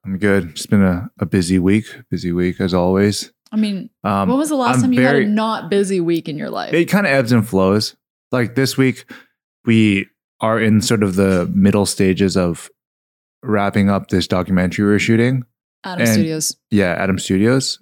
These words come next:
Speaker 1: Like, a full length, like, forty-three minute documentary. And it was interesting to see the process of it, but also because in certain capacities at that level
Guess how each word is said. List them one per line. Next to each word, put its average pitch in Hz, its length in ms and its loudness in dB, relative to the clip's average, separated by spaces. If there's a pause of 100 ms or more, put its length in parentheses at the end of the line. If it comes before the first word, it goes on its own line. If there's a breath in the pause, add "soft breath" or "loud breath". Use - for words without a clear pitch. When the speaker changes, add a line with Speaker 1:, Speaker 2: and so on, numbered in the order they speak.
(140)
Speaker 1:
Like, 110 140 2
a 95 240 0 (640)
full 110 320 0
length, 107 240 2
like, 92 140 0
forty-three 101 400 0
minute 92 180 2
documentary. 90 480 -2
And 107 60 4
it 95 40 4
was 90 120 -2
interesting 95 320 0
to 92 40 0
see - 140 -10
the 90 100 -2
process 85 580 -4 (640 loud breath)
of 120 220 -2
it, 147 280 -2
but 113 280 -2 (100)
also 110 320 0
because 101 680 0 (540)
in 113 140 2
certain 117 280 2
capacities 110 540 0
at 95 180 -2
that 92 200 -2
level 107 540 0